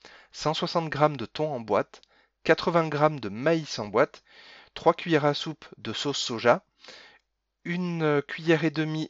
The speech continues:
à soupe de vinaigre de riz, trois cuillères à café rases de suc-, de, de sucre en poudre, pardon, trois cuillères à soupe d'huile végétale, une demi-cuillère à café de sel fin et trente grammes d'oignons. Passons à la préparation avec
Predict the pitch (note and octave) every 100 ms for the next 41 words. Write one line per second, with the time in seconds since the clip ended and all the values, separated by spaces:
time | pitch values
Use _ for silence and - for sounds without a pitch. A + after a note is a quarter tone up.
0 | - B2+ - - D3+ - - A#2 B2 A#2+
1 | A2+ C3 D#3 D3 C3 B2 A2+ C#3+ G3+ -
2 | - - - F3 - E3 C#3+ D3 C#3+ -
3 | C3+ C3 C3 A#2 - F#2+ - - - _
4 | _ A#2+ A#2+ F2 - - G2+ F3+ - A#2
5 | - A#3 A3 C#3+ - - D#3 A3 - -
6 | - - - - - F3 - E3+ C#3 C3+
7 | - A#2 E3+ F#3 C#3+ B2+ - C#3+ F#3 G#3+
8 | - - - - _ D3 C3+ E3+ G#3+ G3+
9 | F3+ E3 D#3 - D3 D3 B2 - D#3 -
10 | C#3+ F3 - - C#3+ - _ - F3+ F3+
11 | D#3 E3 D#3 B2+ G2+ _ _ _ _ -
12 | C3+ - F#3 B2+ - D#3 D3+ C3 - D#3+
13 | - - A2+ C#3 -